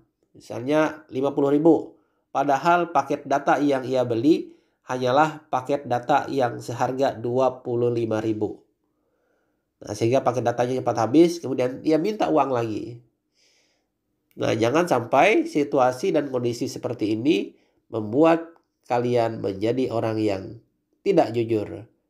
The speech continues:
dan termasuk ke dalam golongan orang-orang yang munafik. Selanjutnya kita akan membahas manfaat yang diperoleh dari sifat jujur. Nah, yang pertama, orang yang jujur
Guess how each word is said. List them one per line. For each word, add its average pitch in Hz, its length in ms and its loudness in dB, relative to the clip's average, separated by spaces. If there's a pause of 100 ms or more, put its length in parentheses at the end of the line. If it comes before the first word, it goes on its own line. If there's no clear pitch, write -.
dan - 160 -14
termasuk 143 480 0
ke - 80 -8
dalam 113 320 0
golongan 117 400 0
orang-orang 107 560 -4
yang 101 80 -16
munafik. - 560 -8 (1500)
Selanjutnya 226 720 4
kita 170 320 4
akan 151 240 2
membahas 143 480 0
manfaat 202 960 0
yang 170 240 4
diperoleh 156 800 2 (240)
dari 143 400 2
sifat 135 640 -2 (400)
jujur. 120 720 2 (880)
Nah, 110 240 -14 (280)
yang 190 360 4
pertama, 190 680 2
orang 202 240 4
yang 196 200 0
jujur 160 680 0